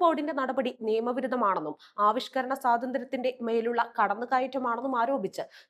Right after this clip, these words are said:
ചലച്ചിത്ര നിർമ്മാതാക്കൾ കേരള ഹൈക്കോടതിയെ സമീപിച്ചു. അന്ന് ജാനകി എന്ന പേരിന് എന്താണ് കുഴപ്പമെന്നും കോടതി ചോദിച്ചിരുന്നു. എന്നാൽ ജാനകി വിവാദം മതപരമായ ചിഹ്നങ്ങൾ അടങ്ങിയ പേരുകൾ കൽപ്പനാത്മകമായ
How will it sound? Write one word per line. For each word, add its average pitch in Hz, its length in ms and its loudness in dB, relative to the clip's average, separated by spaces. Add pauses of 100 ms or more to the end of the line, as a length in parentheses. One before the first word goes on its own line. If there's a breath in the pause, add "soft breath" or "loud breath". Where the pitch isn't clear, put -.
ചലച്ചിത്ര 339 420 2 (100)
നിർമ്മാതാക്കൾ 254 560 0 (120)
കേരള 220 240 2 (100)
ഹൈക്കോടതിയെ 214 480 -2 (100)
സമീപിച്ചു. 202 460 -4 (340 loud breath)
അന്ന് 226 140 2 (140)
ജാനകി 220 500 2
എന്ന 254 200 -2
പേരിന് 254 300 0 (180)
എന്താണ് 247 420 0
കുഴപ്പമെന്നും 226 520 0 (120)
കോടതി 214 300 0 (140)
ചോദിച്ചിരുന്നു. 190 540 -4 (400 soft breath)
എന്നാൽ 381 220 6 (160)
ജാനകി 262 500 4
വിവാദം 190 340 4 (180)
മതപരമായ 262 500 2 (120)
ചിഹ്നങ്ങൾ 240 320 -4 (140)
അടങ്ങിയ 226 280 0 (100)
പേരുകൾ 214 400 2 (360 soft breath)
കൽപ്പനാത്മകമായ 294 920 2